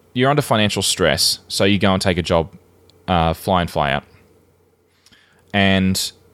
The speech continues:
when you're out there, you, you're doing this because your family needs the money. So you got, you know, you got married, you got a few kids, you're out there, you earn the money, you pay the mortgage, and things are looking good from the money point of view. But because you're separated from your partner,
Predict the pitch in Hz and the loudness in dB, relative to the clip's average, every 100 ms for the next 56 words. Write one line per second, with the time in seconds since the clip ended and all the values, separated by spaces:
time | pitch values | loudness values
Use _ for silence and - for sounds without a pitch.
0 | - 123 143 120 107 110 104 95 104 101 | -4 -2 0 2 0 2 0 2 -2 -2
1 | 117 147 127 107 104 95 107 98 92 85 | 0 0 0 0 -2 0 0 0 0 -2
2 | - 82 78 64 - - - 92 85 - | -2 -2 -2 -4 -12 -10 -2 0 0 -2
3 | _ _ - - 85 78 69 - _ 92 | _ _ -16 -8 -6 -4 -6 -8 _ -4
4 | 110 110 104 85 80 78 - 71 - 117 | 0 2 2 0 -2 -4 -4 -10 -2 0
5 | 98 85 - - _ _ _ _ _ _ | 0 -2 -6 -8 _ _ _ _ _ _
6 | _ _ - 113 110 95 95 92 90 90 | _ _ -8 -6 -4 -4 -4 -2 -2 -4
7 | 90 - 101 90 87 92 87 87 - - | -6 -6 -4 -4 -2 -2 -2 -4 -6 -8
8 | 85 98 90 85 85 82 85 - 80 92 | -4 -2 -2 -4 -6 -6 -6 -6 -4 0
9 | 113 - 82 78 80 73 - - - - | 0 -2 -4 -4 -2 -4 -4 -16 -20 -8
10 | 107 101 104 143 101 95 110 104 98 95 | -4 -4 -2 -4 -4 -2 -2 -2 0 0
11 | 92 85 95 90 87 82 107 104 69 82 | 0 -2 -2 0 -2 -2 -2 0 -2 -4